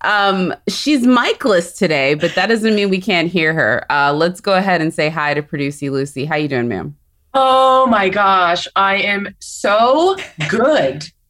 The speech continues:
Speaker 2: because I, I, I saw this movie when I was in high school, and it gave
Speaker 1: Shut
Speaker 2: me
Speaker 1: up.
Speaker 2: butterflies,
Speaker 1: <laughs>
Speaker 2: and it made me feel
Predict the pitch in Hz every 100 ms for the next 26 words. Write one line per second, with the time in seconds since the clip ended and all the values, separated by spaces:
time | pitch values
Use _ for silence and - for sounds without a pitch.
0 | _ - 240 277 233 220 208 202 196 -
1 | _ _ _ _ _ _ - - 214 269
2 | 277 226 294 - 330 294 294 - 247 247
3 | 240 233 - 220 220 214 156 - 202 233
4 | - - 277 285 330 349 _ _ _ -
5 | 208 202 240 185 127 127 - 131 131 254
6 | - 269 262 262 262 370 277 605 - -
7 | 622 - - 523 466 269 277 294 269 277
8 | 269 294 294 277 269 233